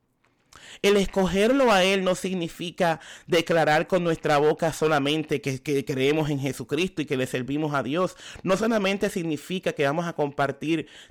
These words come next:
treinta versículos bíblicos diariamente en nuestras redes sociales. No significa que vamos a andar con la Biblia debajo del brazo para que todos vean que somos cristianas y con la falda hasta los tobillos para que podamos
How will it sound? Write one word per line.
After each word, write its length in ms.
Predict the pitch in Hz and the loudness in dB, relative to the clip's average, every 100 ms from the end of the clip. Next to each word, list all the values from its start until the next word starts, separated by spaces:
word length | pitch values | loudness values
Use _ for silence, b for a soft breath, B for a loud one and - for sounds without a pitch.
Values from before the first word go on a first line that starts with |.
| - | 0
treinta 380 | 156 165 185 165 | 2 2 0 2
versículos 600 | 139 - 156 185 165 131 | 0 -2 -4 0 0 0
bíblicos 500 | 160 175 160 156 135 | 0 0 0 -2 0
diariamente 800 | 143 143 156 151 143 165 170 151 | 2 2 2 2 0 -2 -2 -2
en 60 | |
nuestras 320 | 135 - 131 | -2 -2 -4
redes 220 | 139 151 147 | 0 -2 -2
sociales. 640 | 135 - 131 160 170 139 B B - | -6 -4 0 0 0 -4 B B -2
No 180 | 175 220 | 0 0
significa 920 | 262 226 185 - 180 214 202 160 151 B B | 0 -2 -2 -4 -4 -2 0 0 0 B B
que 160 | - 160 | -2 2
vamos 420 | 165 190 202 - | 2 0 -2 -2
a 100 | 170 | -2
andar 300 | 151 147 160 | 0 0 0
con 160 | 185 175 | 0 0
la 120 | 143 | 0
Biblia 420 | 139 170 185 170 | 0 -4 -2 0
debajo 360 | 139 127 151 175 | 2 0 0 0
del 120 | 147 | 0
brazo 520 | 131 151 170 165 147 B B | 2 0 0 -2 -2 B B
para 220 | 156 143 | 2 2
que 140 | 139 131 | 2 0
todos 300 | 139 170 139 | 2 2 2
vean 360 | 143 160 156 | 2 4 2
que 140 | 135 143 | -2 -2
somos 280 | 147 160 156 | 0 -2 -2
cristianas 580 | 147 - 139 151 160 | -4 -2 0 2 2
y 80 | 156 | 0
con 120 | 127 | 0
la 100 | 120 | -2
falda 340 | - 131 160 180 | -2 0 0 0
hasta 140 | 156 | 0
los 180 | 131 - | -2 0
tobillos 460 | 131 127 170 170 - | 0 0 0 -2 0
para 220 | 131 123 | 0 2
que 100 | 131 | -2
podamos 520 | 123 120 160 180 | 0 2 2 2